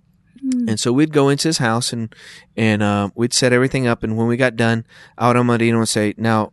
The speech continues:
Speaker 2: Bullwinkle, you need to go talk to Pastor Nathan." And, um, he would come and he'd talk to me. He'd cross his arms in front of his chest. He'd just kinda glare at me. And I'd be like, "Hey, it's good to see you. We're gonna have, you know, a soccer tournament this weekend at church. You should come."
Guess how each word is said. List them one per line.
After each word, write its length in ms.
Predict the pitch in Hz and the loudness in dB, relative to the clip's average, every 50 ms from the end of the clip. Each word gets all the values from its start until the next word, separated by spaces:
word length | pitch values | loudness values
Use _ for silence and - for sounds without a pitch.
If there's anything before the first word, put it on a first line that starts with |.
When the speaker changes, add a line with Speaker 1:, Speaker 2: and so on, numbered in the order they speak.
| _ _ - | _ _ -8
Speaker 2:
Bullwinkle, 480 | 113 123 131 147 156 165 165 160 147 | -2 0 2 4 4 2 2 2 2
you 80 | 143 139 | 2 2
need 120 | 135 135 | 0 0
to 60 | 131 127 | 0 0
go 120 | 127 117 | -2 -2
talk 300 | - - 117 113 - - | -2 -2 -2 -2 -4 -6
to 360 | - - 110 104 101 98 98 - _ _ _ _ | -8 -6 -4 -2 -2 -2 -4 -8 _ _ _ _
Pastor 320 | - 107 101 98 - - 98 | -4 -2 -2 -2 -4 -6 -6
Nathan." 380 | 104 113 151 202 - - - _ _ _ _ _ _ _ _ _ _ - - - - _ _ _ _ _ - | -6 -6 -6 -8 -8 -14 -20 _ _ _ _ _ _ _ _ _ _ -20 -20 -20 -20 _ _ _ _ _ -4
And, 320 | 123 117 113 113 110 110 | -2 0 2 2 2 0
um, 420 | 107 107 104 98 95 90 87 80 - _ _ _ _ _ _ _ _ _ | 0 0 0 -2 -2 -4 -8 -12 -18 _ _ _ _ _ _ _ _ _
he 160 | - 117 135 143 | -2 2 4 4
would 140 | 156 151 | 4 4
come 220 | - - 143 135 131 | 2 2 0 2 2
and 80 | 123 | 0
he'd 120 | 120 113 - | 0 -2 0
talk 200 | - 131 127 - | 0 0 0 0
to 80 | - | -2
me. 180 | 117 104 101 104 | -4 -2 -2 -2
He'd 100 | 101 95 | -2 -2
cross 260 | - - 117 120 120 - | 0 0 0 0 0 -2
his 160 | 120 104 113 | -4 -2 -2
arms 260 | 110 110 113 110 117 | 0 0 -2 -2 -4
in 80 | 113 104 | -8 -6
front 180 | - 113 110 | -4 -4 -4
of 60 | 113 | -4
his 100 | 104 104 - | -4 -6 -8
chest. 380 | - - 113 110 110 - - - - - - - - _ | -6 -4 -4 -2 -4 -4 -8 -12 -18 -20 -20 -20 -16 _
He'd 120 | - 127 | -6 -4
just 180 | 113 117 110 - | -2 -2 -2 -2
kinda 220 | - 110 104 101 | 0 0 0 0
glare 260 | 85 104 113 113 113 107 | 0 2 2 2 2 2
at 120 | 98 - - | 0 -2 -6
me. 200 | 92 87 - - _ _ _ _ _ - - - _ _ _ _ - | -12 -14 -16 -20 _ _ _ _ _ -20 -20 -20 _ _ _ _ -6
And 140 | 110 110 117 | -2 0 0
I'd 120 | 113 113 | 0 2
be 120 | 107 117 113 | 2 2 2
like, 220 | 107 104 104 - | 0 0 -4 -2
"Hey, 460 | - 156 180 190 190 190 185 175 165 - - - - - | 0 2 4 6 6 6 6 4 4 0 -6 -16 -12 -8
it's 140 | - 139 - | -6 -4 0
good 160 | - 165 151 | 2 2 2
to 80 | 139 135 | 2 0
see 200 | - - 190 185 | 0 2 2 4
you. 320 | 175 180 175 170 170 165 | 4 6 6 6 6 6
We're 140 | 151 147 147 | 6 2 0
gonna 200 | 143 143 139 139 | 0 0 0 0
have, 260 | 135 131 127 127 123 135 | 2 2 0 0 0 -2
you 100 | 123 123 | 0 0
know, 260 | 120 113 113 113 110 - - - - - - - | 2 0 0 -2 -4 -8 -14 -20 -20 -20 -12 -8
a 80 | - 110 | -6 -4
soccer 380 | - - 156 151 156 156 156 | 0 2 2 2 2 2 0
tournament 380 | 139 - 165 151 147 139 139 131 | 0 0 0 0 0 0 -2 -4
this 160 | 135 123 - | -6 -6 -4
weekend 260 | 143 135 - 139 131 | -4 -4 -4 -4 -4
at 80 | 131 - | -4 -4
church. 340 | - - 143 135 135 - - | -2 0 2 2 2 0 -2
You 40 | - | -6
should 140 | - - 110 | -6 -6 -4
come." 460 | - - 139 139 139 139 139 139 135 | -2 0 2 2 4 2 2 0 -4